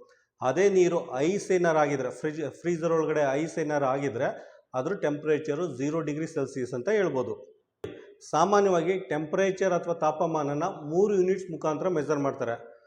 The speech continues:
ಮೊದಲನೇದು ಸೆಲ್ಸಿಯಸ್, ಎರಡನೇದು ಫ್ಯಾರನೀಟ್, ಮೂರನೇದು ಕೆಲ್ವಿನ್. ಫಸ್ಟ್ ನೋಡಿ, ಸೆಲ್ಸಿಯಸ್ ಯಾವಾಗ ಯೂಸ್ ಮಾಡ್ತೀವಿ ನಾವು? ಸಾಮಾನ್ಯವಾಗಿ ಪ್ರತಿದಿನದ ಟೆಂಪರೇಚರ್, ಆಯ್ತಾ,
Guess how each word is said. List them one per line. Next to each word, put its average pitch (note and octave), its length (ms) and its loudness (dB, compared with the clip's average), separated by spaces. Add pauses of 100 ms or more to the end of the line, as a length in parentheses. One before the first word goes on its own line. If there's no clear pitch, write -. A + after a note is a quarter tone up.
(200)
ಮೊದಲನೇದು F3+ 580 4 (500)
ಸೆಲ್ಸಿಯಸ್, F#3+ 580 2 (400)
ಎರಡನೇದು E3 400 0 (140)
ಫ್ಯಾರನೀಟ್, E3+ 500 2 (220)
ಮೂರನೇದು D#3 420 0 (340)
ಕೆಲ್ವಿನ್. B2+ 380 0 (460)
ಫಸ್ಟ್ A#3 260 0
ನೋಡಿ, C#3 160 2 (160)
ಸೆಲ್ಸಿಯಸ್ G#3 480 0
ಯಾವಾಗ G3+ 240 2
ಯೂಸ್ F#3 140 0
ಮಾಡ್ತೀವಿ F3+ 280 -2
ನಾವು? F3 160 2 (160)
ಸಾಮಾನ್ಯವಾಗಿ E3+ 720 0 (640)
ಪ್ರತಿದಿನದ F3+ 560 2 (140)
ಟೆಂಪರೇಚರ್, D#3 520 0 (160)
ಆಯ್ತಾ, C#3 180 0